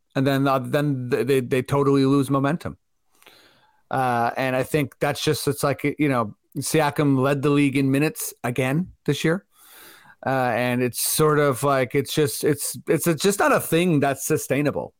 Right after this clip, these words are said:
Like, it's not a thing that works. And, uh,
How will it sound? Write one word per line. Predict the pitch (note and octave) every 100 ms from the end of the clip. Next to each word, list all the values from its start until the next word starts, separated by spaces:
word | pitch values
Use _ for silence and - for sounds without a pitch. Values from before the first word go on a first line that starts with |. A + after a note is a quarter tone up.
| -
Like, | B2 A#2+
it's | B2+ -
not | D3 D3+
a | D#3
thing | D#3+ D#3
that | C#3+ G2+
works. | B2 - - - - _ _ _ -
And, | C3 A#2+ A2+ A2 - C3
uh, | C3+